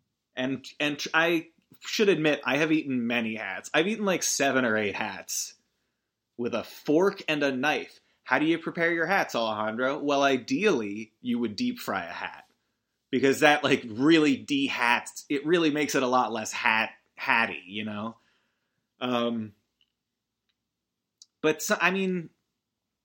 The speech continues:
it's, you can't really grill a hat 'cause it catches fire. I mean, if you're okay with eating a lot of ash, which I sometimes, yeah, I am, you know. <laughs> Alejandro Collini fans will know I am an ash eater. Um,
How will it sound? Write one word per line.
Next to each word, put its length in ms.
it's, 220
you 120
can't 180
really 160
grill 400
a 40
hat 320
'cause 120
it 100
catches 380
fire. 460
I 100
mean, 100
if 120
you're 140
okay 240
with 200
eating 300
a 60
lot 200
of 80
ash, 600
which 140
I 120
sometimes, 460
yeah, 120
I 140
am, 340
you 140
know. 160
<laughs> 40
Alejandro 400
Collini 320
fans 280
will 80
know 160
I 140
am 160
an 80
ash 380
eater. 400
Um, 540